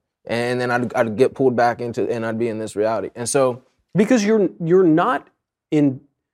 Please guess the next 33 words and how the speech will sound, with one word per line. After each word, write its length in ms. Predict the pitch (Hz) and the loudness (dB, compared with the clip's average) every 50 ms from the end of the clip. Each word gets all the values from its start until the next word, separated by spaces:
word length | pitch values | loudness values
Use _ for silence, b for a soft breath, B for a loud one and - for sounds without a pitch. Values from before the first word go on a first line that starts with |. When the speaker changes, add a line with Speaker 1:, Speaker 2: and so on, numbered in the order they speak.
| _ _ _ _ _ _ _ _ _ _ _ _ _ _ _ | _ _ _ _ _ _ _ _ _ _ _ _ _ _ _
Speaker 2:
physical 640 | - - - - 185 185 180 - 170 - 131 110 98 | -20 -18 -2 2 2 4 4 2 -2 -2 -2 -2 -2
danger 440 | 107 92 87 87 90 - 98 87 | -2 -4 -6 -6 -8 -8 -10 -10
of 120 | 87 - - | -10 -10 -10
death 440 | 95 78 - - - _ _ _ _ _ _ - | -10 -10 -10 -12 -20 _ _ _ _ _ _ -4
any 160 | - 139 143 | 0 2 4
more 240 | 143 139 139 139 135 | 4 4 4 4 2
than 120 | 120 117 123 | 2 2 2
any 140 | 160 175 | 2 2
of 80 | 147 107 | 2 0
us 180 | 107 98 - 104 | -2 -4 -6 -6
is 180 | 95 98 95 | -8 -6 -6
at 100 | 107 98 | -6 -6
any 220 | 101 101 98 95 92 | -6 -6 -6 -8 -10
given 300 | - - 104 104 95 95 | -10 -10 -10 -8 -8 -6
moment. 240 | 101 101 92 - | -8 -8 -6 -6
If, 80 | 123 147 | -6 -6
if 160 | - 160 143 | -6 -4 -2
you 100 | 180 196 | 0 4
were 220 | 190 190 180 156 - | 4 4 4 4 2
on 140 | 127 120 | 0 -2
heroin 340 | 110 127 139 131 107 98 87 | -2 0 2 2 0 0 -4
or 60 | - | -10
something, 340 | - - - - - - - | -12 -14 -14 -12 -12 -12 -8
Speaker 1:
Mm-hmm. 320 | - 110 113 104 104 117 120 | -6 -6 -6 -6 -6 -4 0
Speaker 2:
you 80 | 131 135 | 2 2
would 120 | 139 123 | 2 2
have 100 | 110 113 | 2 0
been 100 | 113 104 | -2 -4
in 100 | 101 95 | -4 -4
physical 460 | - - - 151 131 120 123 - 107 | -6 -4 -2 -2 -2 -2 -4 -6 -6
danger 280 | 95 98 95 92 95 85 | -6 -8 -10 -10 -12 -14
of 80 | - - | -14 -12
death. 200 | 87 - - | -12 -12 -12